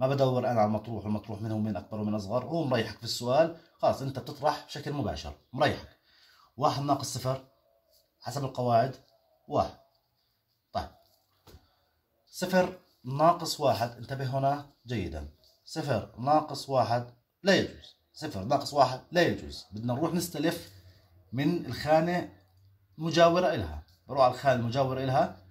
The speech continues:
تمام، فيها واحد، بشطبها، باخذ الواحد اللي معها، صارت صفر. إذن لا يجوز، بروح على الخانة اللي جنبها، أخذت منها واحد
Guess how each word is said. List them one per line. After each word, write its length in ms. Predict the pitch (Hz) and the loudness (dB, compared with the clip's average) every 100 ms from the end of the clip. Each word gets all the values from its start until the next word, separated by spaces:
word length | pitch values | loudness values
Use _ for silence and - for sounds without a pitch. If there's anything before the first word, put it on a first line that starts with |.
| - - | -20 -8
تمام، 360 | 117 143 180 | 0 2 2
فيها 180 | - 131 | 0 2
واحد، 460 | 123 120 120 180 - - _ _ _ _ _ - | 6 6 8 4 2 -16 _ _ _ _ _ -10
بشطبها، 640 | 139 - 139 123 139 - _ _ _ - | -8 -4 0 4 4 2 _ _ _ 0
باخذ 260 | 147 147 | 0 2
الواحد 420 | 139 135 135 123 127 | 2 4 4 2 -2
اللي 120 | 135 | 0
معها، 500 | 131 - 135 135 - - | 0 4 2 2 -12 -10
صارت 340 | 131 131 131 | -2 0 0
صفر. 260 | 156 80 71 _ _ _ _ _ _ _ _ | -4 -8 -12 _ _ _ _ _ _ _ _
إذن 400 | 107 147 190 - _ _ | 0 2 2 -6 _ _
لا 160 | 123 123 | -2 0
يجوز، 500 | 110 120 160 - - _ 101 | 0 0 0 -2 -12 _ 0
بروح 120 | 104 | 2
على 60 | |
الخانة 200 | - 127 | 4 0
اللي 120 | 113 123 | 2 -2
جنبها، 400 | 117 147 - - - - _ 151 | 2 2 0 -14 -20 -20 _ -10
أخذت 180 | 151 | -4
منها 120 | 151 135 | 2 4
واحد 480 | 131 113 131 139 | 6 6 4 2